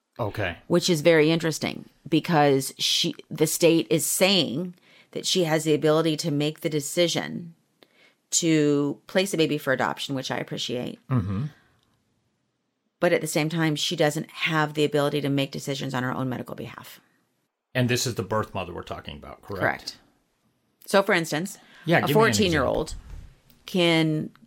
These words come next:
Speaker 2: go into a hospital.
Speaker 1: Mm-hmm.
Speaker 2: Mom has to sign her in. Dad has to sign her in. Uh, she is in labor, and let's say there are complications and they need to do an emergency C-section, or she wants to get an epidural.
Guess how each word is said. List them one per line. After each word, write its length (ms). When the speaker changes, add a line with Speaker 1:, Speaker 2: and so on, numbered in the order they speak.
Speaker 2:
go 200
into 240
a 40
hospital. 640
Speaker 1:
Mm-hmm. 260
Speaker 2:
Mom 200
has 180
to 60
sign 220
her 100
in. 340
Dad 240
has 160
to 40
sign 200
her 80
in. 280
Uh, 280
she 800
is 760
in 200
labor, 480
and 320
let's 200
say 140
there 180
are 200
complications 720
and 100
they 60
need 240
to 100
do 420
an 80
emergency 440
C-section, 680
or 160
she 140
wants 200
to 60
get 100
an 120
epidural. 440